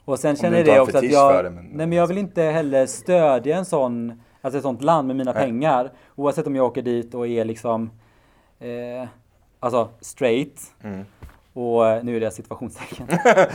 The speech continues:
Speaker 2: Ni som
Speaker 1: man är,
Speaker 2: lyssnar var
Speaker 1: ja,
Speaker 2: det
Speaker 1: precis.
Speaker 2: situationstecken.
Speaker 1: Ja, nej, men om man åker dit och inte så här att, för jag vill ju kunna njuta på semestern och
Speaker 2: Ja.
Speaker 1: vara mig själv. Men sen är det också till exempel Kambodja,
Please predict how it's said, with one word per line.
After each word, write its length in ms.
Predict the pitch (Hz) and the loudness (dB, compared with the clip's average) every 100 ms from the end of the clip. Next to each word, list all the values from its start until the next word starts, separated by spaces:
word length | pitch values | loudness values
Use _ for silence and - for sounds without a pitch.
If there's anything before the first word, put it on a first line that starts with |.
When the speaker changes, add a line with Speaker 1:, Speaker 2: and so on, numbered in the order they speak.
| 160 | -2
Speaker 2:
Ni 80 | 135 | 2
som 120 | 151 | 6
Speaker 1:
man 80 | - | 6
är, 40 | |
Speaker 2:
lyssnar 340 | 180 131 143 160 | 8 8 6 6
var 60 | |
Speaker 1:
ja, 0 | |
Speaker 2:
det 60 | 135 | 6
Speaker 1:
precis. 80 | 123 | 4
Speaker 2:
situationstecken. 340 | 117 117 - 139 | 2 -2 0 4
Speaker 1:
Ja, 200 | 143 147 | 6 6
nej, 120 | 147 | 2
men 100 | 151 | 0
om 100 | 147 | 2
man 120 | 147 | 2
åker 140 | 143 143 | 2 0
dit 200 | 131 127 | -2 -2
och 80 | 139 | -4
inte 240 | 127 131 | -4 -6
så 120 | 131 | 0
här 140 | 131 120 | 2 2
att, 220 | 117 - - - | -2 -8 -20 -2
för 80 | |
jag 80 | 147 | 0
vill 120 | 143 | 0
ju 60 | 139 | -4
kunna 180 | 143 131 | -6 -4
njuta 360 | 131 123 - | -4 -4 -6
på 100 | 143 | -10
semestern 460 | 156 151 107 - 113 | -8 -8 -10 -12 -12
och 100 | 110 | -6
Speaker 2:
Ja. 80 | 113 | -4
Speaker 1:
vara 160 | 107 | -4
mig 120 | 110 113 | -6 -6
själv. 300 | 147 113 113 - _ _ _ _ | -6 -6 -10 -20 _ _ _ _
Men 240 | 131 131 127 | -4 -4 -2
sen 200 | 117 123 | -4 0
är 40 | |
det 60 | 196 | -2
också 280 | - 127 | -2 -6
till 100 | 117 | -6
exempel 400 | 117 120 110 117 | -8 -12 -12 -12
Kambodja, 560 | 113 120 120 113 107 | -10 -10 -10 -8 -6